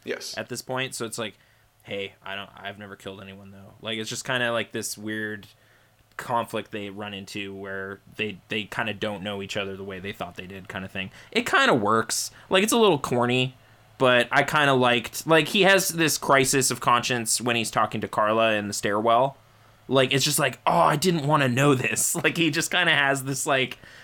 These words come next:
Speaker 2: you, very Nick Cage acting, like, big acting, but he's
Speaker 1: Yeah.
Speaker 2: having this, like, visceral reaction to hearing this information, and
Speaker 1: Well,
Speaker 2: it's,
Speaker 1: bec-,
Speaker 2: it's cool.
Speaker 1: 'cause
Speaker 2: It
Speaker 1: there's this great
Speaker 2: works.
Speaker 1: sequence where Gary Sinise points out that, like, "Hey, if you don't go along with this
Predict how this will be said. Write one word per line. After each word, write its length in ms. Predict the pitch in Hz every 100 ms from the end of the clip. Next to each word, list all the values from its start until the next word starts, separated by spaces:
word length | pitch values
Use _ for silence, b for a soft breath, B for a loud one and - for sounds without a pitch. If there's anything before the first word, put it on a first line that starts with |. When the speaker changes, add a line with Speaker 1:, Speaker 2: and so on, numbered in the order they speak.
| B
Speaker 2:
you, 140 | 160 160
very 440 | 151 180 170 156
Nick 240 | 139 147 131
Cage 300 | 151 139 131
acting, 360 | 127 123 135
like, 240 | 127 123 -
big 240 | 143 127
acting, 420 | 123 113 - 113 110
but 180 | 127 123
he's 260 | 165 147
Speaker 1:
Yeah. 80 | 170
Speaker 2:
having 180 | 156 156
this, 200 | 139 -
like, 420 | 147 127 104 - b b b b _ -
visceral 560 | 127 131 160 - 156 139
reaction 480 | 131 127 135 - 131
to 60 |
hearing 340 | 120 123 123 127
this 160 | 120
information, 600 | 120 107 110 110 107 110 107
and 100 | 123
Speaker 1:
Well, 100 | 226
Speaker 2:
it's, 60 |
Speaker 1:
bec-, 120 | 196 196
Speaker 2:
it's 160 | 196
cool. 400 | - 117 104 101 -
Speaker 1:
'cause 140 | - 180
Speaker 2:
It 60 |
Speaker 1:
there's 100 | 151
this 120 | 95 165
great 140 | 208
Speaker 2:
works. 100 | 208
Speaker 1:
sequence 340 | 220 214 180
where 80 | 151
Gary 280 | 139 139 156
Sinise 380 | 156 156 147 143
points 320 | - 143 143
out 180 | 143 143
that, 120 | 123
like, 280 | 113 110 - B B B -
"Hey, 200 | 160 165
if 120 | 143
you 140 | 151 160
don't 320 | 143 143 156
go 180 | 165 143
along 340 | 120 120 131
with 140 | 156 170
this 400 | 220 - -